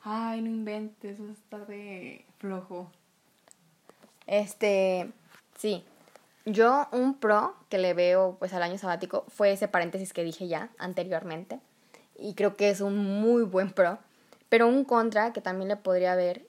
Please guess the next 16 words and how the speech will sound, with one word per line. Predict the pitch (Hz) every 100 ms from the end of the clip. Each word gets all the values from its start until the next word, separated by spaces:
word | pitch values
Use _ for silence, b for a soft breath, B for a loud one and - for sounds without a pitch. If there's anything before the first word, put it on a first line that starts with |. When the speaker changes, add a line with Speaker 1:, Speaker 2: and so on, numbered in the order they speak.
| _
Speaker 2:
es | 190 185 -
que, | 196 190 185 180 180
por | 196
ejemplo, | 196 202 185 180
un | 185
amigo | 196 190 180 180 226 _
me | 190 180
dijo | 180 190 185
que | 185
según | 180 165 170
estadística, | 180 180 175 180 - 190 - - _ _ _ _
estadísticas | 185 - 170 165 185 240 320 -
o | 190
estadísticamente | - 180 175 185 185 170 170 175
hablando, | 175 175 170 233 b b b b b b -
este, | 202 196 - 196 190